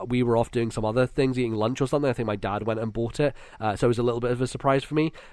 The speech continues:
But, um, yeah, got both Gold and Silver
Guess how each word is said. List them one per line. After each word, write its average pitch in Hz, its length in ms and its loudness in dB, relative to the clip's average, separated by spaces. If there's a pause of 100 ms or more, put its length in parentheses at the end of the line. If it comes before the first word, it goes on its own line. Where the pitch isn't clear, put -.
But, 120 240 0
um, 110 320 0 (180)
yeah, 117 280 2
got 120 240 0
both 135 360 4
Gold 127 280 6
and 123 260 0
Silver 107 480 0